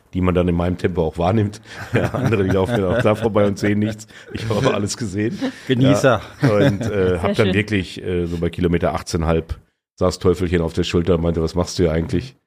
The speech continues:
Speaker 1: Aber der Engel hat dann gesiegt, also, „Wir tragen dich jetzt über die Ziellinie und dann kannst du dich genüsslich zurücklehnen.“ So haben wir's dann auch gemacht.
Speaker 2: Dieser kleine Teufel, der passt auch ein bisschen zum VfL Bochum in dieser Saison.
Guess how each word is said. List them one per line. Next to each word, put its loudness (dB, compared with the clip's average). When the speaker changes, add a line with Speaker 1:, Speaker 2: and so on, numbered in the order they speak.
Speaker 1:
Aber 0
der 4
Engel 0
hat -2
dann 0
gesiegt, -4
also, -2
„Wir -2
tragen 2
dich -2
jetzt 0
über 2
die 0
Ziellinie 2
und -4
dann -4
kannst -4
du -6
dich -6
genüsslich 0
zurücklehnen.“ -2
So 2
haben 2
wir's 0
dann -2
auch -4
gemacht. -12
Speaker 2:
Dieser -2
kleine 0
Teufel, 2
der 2
passt -6
auch -2
ein -2
bisschen -2
zum -4
VfL 0
Bochum 0
in -2
dieser 0
Saison. 2